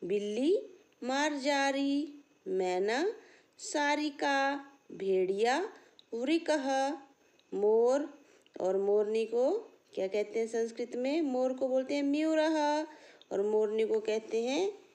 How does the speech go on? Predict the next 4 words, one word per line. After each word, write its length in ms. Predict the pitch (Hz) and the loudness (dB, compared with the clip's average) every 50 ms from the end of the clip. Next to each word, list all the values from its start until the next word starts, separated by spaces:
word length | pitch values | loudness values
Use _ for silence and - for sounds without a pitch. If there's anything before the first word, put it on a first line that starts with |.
| _ _ _ - | _ _ _ -6
मयूरी, 960 | 202 208 214 220 220 220 220 214 214 214 220 226 277 311 294 202 - - - - - _ _ _ _ _ - | -2 0 2 2 2 2 2 2 2 0 0 2 2 2 2 0 -2 -6 -12 -20 -20 _ _ _ _ _ -6
मयूरी। 840 | 196 202 214 214 220 214 214 214 220 214 262 294 294 226 - - - - _ - - - - - - - - - - _ _ _ _ _ _ _ _ | -4 -2 0 2 2 2 2 2 0 0 0 0 0 -2 -4 -8 -14 -20 _ -20 -20 -20 -20 -20 -20 -20 -20 -20 -20 _ _ _ _ _ _ _ _
मगर 520 | - 190 208 220 233 226 233 294 320 359 440 466 - - - _ _ _ _ _ - | -2 0 2 2 2 4 4 4 4 4 2 -2 -6 -10 -18 _ _ _ _ _ -8
मकरः, 800 | 240 254 294 311 - - 320 320 330 302 311 294 294 285 294 302 | -4 -4 -4 -2 -2 0 0 2 2 2 0 0 2 2 0 0